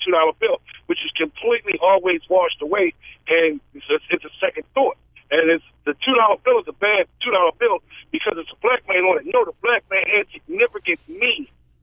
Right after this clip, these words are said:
such as the man who's putting the sword into the Spanish guy's back. And they think that it's a guy who's actually the, uh,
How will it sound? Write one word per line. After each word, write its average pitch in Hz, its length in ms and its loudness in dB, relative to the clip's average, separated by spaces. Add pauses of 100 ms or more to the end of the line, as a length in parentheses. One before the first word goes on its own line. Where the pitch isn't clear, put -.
(200)
such 220 220 -4
as 185 100 -12
the 160 160 -8
man 220 320 -2
who's 196 140 -8 (100)
putting 185 220 -6
the 165 80 -8 (100)
sword 240 320 2 (360)
into 185 360 -4
the 170 160 -6
Spanish 214 480 -4
guy's 190 240 2 (180)
back. 233 300 -2 (380)
And 165 100 -2
they - 240 -2
think 220 160 -2
that 180 280 -4 (100)
it's 202 220 -2
a 156 120 -12
guy 202 420 2
who's 196 360 -4 (100)
actually 202 560 -4 (640)
the, 180 160 -6 (160)
uh, 160 240 2